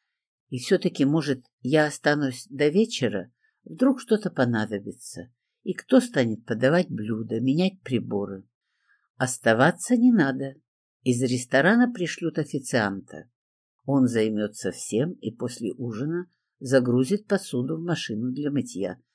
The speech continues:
"Спасибо", привычно кивнула Бритта и посмотрела на каминные часы. "Через сорок минут займись приготовлением ванной комнаты.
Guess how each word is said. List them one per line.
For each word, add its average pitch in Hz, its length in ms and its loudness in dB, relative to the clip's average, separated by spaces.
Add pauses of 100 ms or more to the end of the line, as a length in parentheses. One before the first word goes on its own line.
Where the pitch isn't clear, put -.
(200)
"Спасибо", 98 800 -2 (580)
привычно 117 500 -10
кивнула 107 500 -6
Бритта 208 500 0 (400)
и 127 80 -8
посмотрела 151 720 -2
на 151 160 -4
каминные 120 560 -2
часы. 98 500 -12 (1000)
"Через 120 380 2
сорок 147 420 4
минут 156 380 2
займись 185 500 2
приготовлением 156 920 2
ванной 131 440 2
комнаты. 104 760 -8